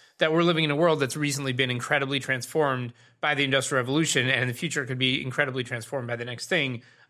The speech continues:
I just don't think this gets a lot of discussion in basically any circles. And if it got some, I would feel a lot more comfortable with the whole thing. I don't think the whole world should just obsess over what the next transformative event is, but I think right now there's so little attention to it.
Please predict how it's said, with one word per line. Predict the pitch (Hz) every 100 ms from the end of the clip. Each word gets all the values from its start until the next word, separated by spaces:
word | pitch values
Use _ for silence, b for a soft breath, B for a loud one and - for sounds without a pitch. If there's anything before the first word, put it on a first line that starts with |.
| -
I |
just | 185 180
don't | 190 156
think | 143
this | 127
gets | 120 135 -
a |
lot | 127 120
of | 113
discussion | 113 151 135 139 117
in | 113
basically | 120 - 131 131
any | 113 107
circles. | - 127 - 120 120 B B
And | - 185
if |
it | 208
got | 220 -
some, | - 202 131 120 113 - _ _ _ _ -
I | 185
would | 185
feel | 180 185
a |
lot | 143 139
more | 127
comfortable | 120 131 131
with | 120
the | 113
whole | 110
thing. | - 110 120 B B
I |
don't | 156
think | 160 147
the | 139
whole | 151 139
world | 131 127 120 - b
should | - 151
just | 123 143 139
obsess | 135 117 143 107 - -
over | 143 131
what | 127 127
the | 131
next | 127 123 -
transformative | - 147 127 156 131 123
event | 117 123 131
is, | 120 113 - b b
but | 143
I |
think | 143 156
right | 127
now | 123
there's | 117 110
so | - 123
little | 113 107
attention | 104 120 110 113
to | 110
it. | 113